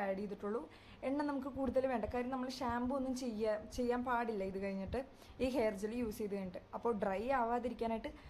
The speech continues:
കുറച്ച് ഡ്രോപ്സ് നിങ്ങൾ ഡെയിലി ഉപയോഗിക്കുന്ന അല്ലെങ്കിൽ നിങ്ങൾ യൂസ് ചെയ്യുന്ന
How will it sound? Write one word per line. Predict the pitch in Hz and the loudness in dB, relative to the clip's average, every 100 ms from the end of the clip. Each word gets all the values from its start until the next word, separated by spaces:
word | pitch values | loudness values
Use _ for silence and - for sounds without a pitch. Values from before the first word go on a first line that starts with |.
| - - - | -12 -10 -2
കുറച്ച് | 254 262 262 254 | -2 0 2 4
ഡ്രോപ്സ് | 254 247 - 320 294 | 4 2 -4 -2 2
നിങ്ങൾ | 240 233 269 - - - 202 | 2 2 0 -4 -12 -4 2
ഡെയിലി | 226 233 247 | 2 2 0
ഉപയോഗിക്കുന്ന | 202 208 202 214 226 | 2 0 0 -2 -2
അല്ലെങ്കിൽ | 226 226 | -2 -4
നിങ്ങൾ | 220 226 226 | -2 -2 -2
യൂസ് | 214 214 | -6 -4
ചെയ്യുന്ന | 226 208 | -4 -2